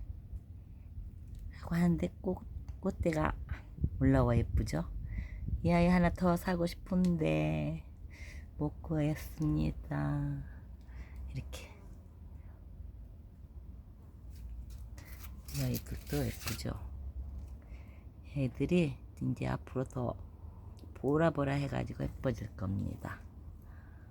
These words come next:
얘는, 얘 이름이 뭐더라? 갑자기 이름이 생각 안 나요.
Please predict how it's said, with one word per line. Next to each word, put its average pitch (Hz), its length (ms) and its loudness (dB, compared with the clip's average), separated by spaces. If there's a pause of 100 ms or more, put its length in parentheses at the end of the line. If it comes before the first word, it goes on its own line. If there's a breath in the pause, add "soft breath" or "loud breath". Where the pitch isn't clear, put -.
(360 loud breath)
얘는, 214 1600 6 (220)
얘 147 60 2
이름이 139 340 2
뭐더라? 120 340 -2 (1800 loud breath)
갑자기 - 680 4
이름이 131 280 6
생각 113 420 2
안 98 200 2
나요. 202 720 6